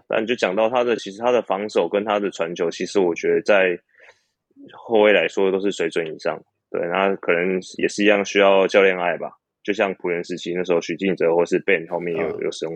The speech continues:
Speaker 1: 他。对，那我觉得还是蛮重要的。其实有一些球员真的他不是不行，但他需要一些时间，也要教练的体系。那如果他真的都没有办法上场，我真的觉得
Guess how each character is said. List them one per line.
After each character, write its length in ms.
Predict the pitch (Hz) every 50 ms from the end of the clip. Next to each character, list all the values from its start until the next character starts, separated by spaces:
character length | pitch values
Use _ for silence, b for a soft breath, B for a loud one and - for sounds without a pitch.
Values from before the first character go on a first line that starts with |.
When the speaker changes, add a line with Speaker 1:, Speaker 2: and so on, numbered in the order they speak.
| 78
Speaker 1:
他。 220 | - - 71 - - _ _ _ _ _ _ _ _ _ _ _ _
对， 220 | - 80 76 71 -
那 200 | - - 90 87
我 120 | 87 85 82
觉 160 | - - 82
得 80 | 82 -
还 100 | 85 87
是 400 | - - 110 107 104 101 92 -
蛮 160 | 92 101 110
重 160 | 120 135 123
要 140 | 123 123 117
的。 160 | 104 87 76 -
其 140 | - 104 98
实 160 | - 110 104
有 140 | 104 101 104
一 20 |
些 140 | 107 123 117
球 200 | - - 98 95
员 220 | 92 87 87 92
真 140 | 87 95 98
的 200 | 101 95 90 87 - _ _ _ _ _
他 100 | - 139
不 120 | 127 127
是 80 | 117 120
不 100 | 117 135
行， 160 | - - 87 76 71 _ _ _ _ _ _ _ _ _ _ _
但 320 | - 113 110 107 98 98 98 95 92 90 87 85 85
他 160 | - 107 117
需 140 | - - 110
要 80 | 107
一 40 | 107
些 140 | 101 113 104
时 180 | 101 - - 80
间， 240 | 78 87 82 85 - _ _ _ _ _ _
也 120 | - 82 87
要 460 | 90 92 92 92 92 92 87 85 87
教 160 | - 113 107
练 100 | 107 98
的 80 | 90 82
体 160 | - 82 76
系。 300 | - - 92 82 - - _ _ _ _ _ _ _ _
那 160 | - 101 101
如 100 | 98 98
果 120 | 98 98 92
他 100 | 98 101
真 160 | 104 110 104
的 60 | 107
都 20 | 104
没 100 | 101 104
有 80 | 98
办 140 | 101 104 98
法 140 | 92 85 85
上 180 | - 101 95
场， 260 | 87 - 80 78 76 -
我 180 | 82 82 85 82
真 220 | - - 92 95
的 60 | 95 90
觉 160 | - 85 82
得 260 | 85 82 82 82 80